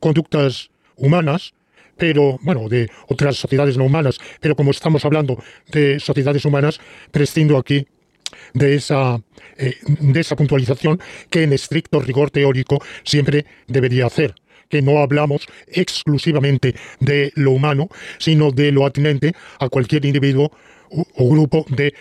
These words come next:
una especie social, humana o no humana. Pero bueno, dejando eso de lado, la normatividad significa que esos dos órdenes,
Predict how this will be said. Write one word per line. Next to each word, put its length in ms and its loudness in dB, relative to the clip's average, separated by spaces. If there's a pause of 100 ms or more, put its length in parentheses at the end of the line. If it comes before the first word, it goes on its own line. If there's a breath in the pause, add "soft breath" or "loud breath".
(100)
una 320 0
especie 380 0
social, 420 -2 (1300 loud breath)
humana 280 2
o 100 0
no 100 -2
humana. 280 -6
Pero 160 0
bueno, 180 -2 (280 loud breath)
dejando 260 -2
eso 180 -4
de 60 2
lado, 260 0 (360 loud breath)
la 180 0
normatividad 540 0
significa 520 -4 (320 loud breath)
que 300 0 (240)
esos 300 -4
dos 180 0
órdenes, 420 0